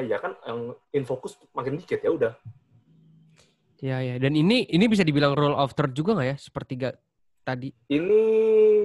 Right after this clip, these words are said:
Speaker 1: not sure rule of third sih, karena ini lebih di tengah-tengah sebenarnya sih.
Speaker 2: Iya, iya.
Speaker 1: Kayak, ya, nggak selalu berlaku rule of third lah.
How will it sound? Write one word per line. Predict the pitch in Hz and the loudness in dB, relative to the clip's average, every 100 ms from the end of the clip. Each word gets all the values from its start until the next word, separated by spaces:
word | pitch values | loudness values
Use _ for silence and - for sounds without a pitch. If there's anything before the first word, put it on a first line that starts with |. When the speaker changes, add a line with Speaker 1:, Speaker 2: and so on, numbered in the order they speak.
| 208 202 196 | 0 -6 -6
Speaker 1:
not | 185 156 139 - | -8 -6 -8 -8
sure | - 131 | -2 0
rule | 127 120 | 2 -2
of | |
third | - 131 | -8 -12
sih, | - | -4
karena | 127 | -2
ini | 139 135 | 0 -2
lebih | 120 120 | -4 -10
di | 117 | -10
tengah-tengah | 107 101 113 120 | -12 -12 -10 -10
sebenarnya | 113 107 98 107 | -10 -16 -14 -16
sih. | 101 - - | -16 -20 -16
Speaker 2:
Iya, | 139 120 | -12 -10
iya. | 117 120 127 _ _ _ _ _ _ _ | -10 -12 -14 _ _ _ _ _ _ _
Speaker 1:
Kayak, | 120 123 123 - _ | -2 -2 -2 -8 _
ya, | - 139 170 | -4 -2 -2
nggak | 127 120 | -4 -4
selalu | 123 117 120 | -6 -6 -6
berlaku | 120 117 117 131 | -6 -4 -4 -6
rule | 120 113 107 | -4 -4 -4
of | - | -10
third | - | -14
lah. | 214 | -12